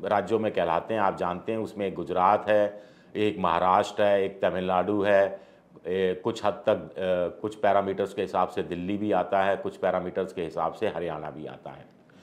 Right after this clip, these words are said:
गोवा भी आता है, छोटे राज्यों में। लेकिन कर्नाटक भी इसी में आता है। per capita income जो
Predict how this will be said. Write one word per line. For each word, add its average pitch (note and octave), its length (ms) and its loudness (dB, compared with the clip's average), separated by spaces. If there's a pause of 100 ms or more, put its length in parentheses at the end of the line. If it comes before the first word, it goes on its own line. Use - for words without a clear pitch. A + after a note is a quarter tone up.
(160)
गोवा B2+ 300 10
भी A#2+ 120 4
आता F2+ 220 2
है, E2+ 60 -2
छोटे A2 320 0
राज्यों E2 300 -2
में। D2+ 180 -10 (920)
लेकिन D3 320 4
कर्नाटक A#2 600 8
भी G3+ 300 0
इसी F#3+ 200 0
में F3 120 2
आता G2 280 4
है। C#2+ 200 -6 (120)
per C#3+ 140 8 (140)
capita C#3 600 8
income A#2+ 480 4 (440)
जो C3 580 2